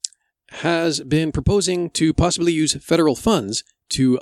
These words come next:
buy Scouting properties, saying, quote, "We have no time to waste. I'm emphasizing to my colleagues that there is a clear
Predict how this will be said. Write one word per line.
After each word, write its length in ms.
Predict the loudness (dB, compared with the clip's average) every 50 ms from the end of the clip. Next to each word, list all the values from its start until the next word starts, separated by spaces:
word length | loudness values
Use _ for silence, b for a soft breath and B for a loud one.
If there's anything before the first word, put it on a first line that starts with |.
| -4
buy 480 | -4 -2 0 0 0 0 -2 -2 -4 -6 -4
Scouting 480 | -4 -2 -2 -2 -2 -2 -4 -8 -8
properties, 580 | -4 -2 0 0 0 -2 -4 -4 -4 -6 -8 -6
saying, 320 | -4 -4 -4 -4 -4 -6 -2
quote, 240 | 2 2 2 2 0
"We 200 | -2 -2 0 0
have 380 | 0 0 0 0 0 -2 -2 0
no 260 | 2 4 4 4 4
time 300 | 2 0 -2 -2 -2 -2 -2
to 100 | 0 0
waste. 280 | 0 0 0 -2 -6
I'm 120 | -6 -8 -8
emphasizing 460 | -8 -6 -2 2 2 2 2 0 0
to 120 | 0 2 2
my 120 | 2 0
colleagues 340 | 0 0 2 2 2 0 -2
that 100 | -4 -2
there 160 | 0 0 2
is 100 | 0 0
a 80 | -2 -6
clear 420 | -8 -4 0 2 4 4 4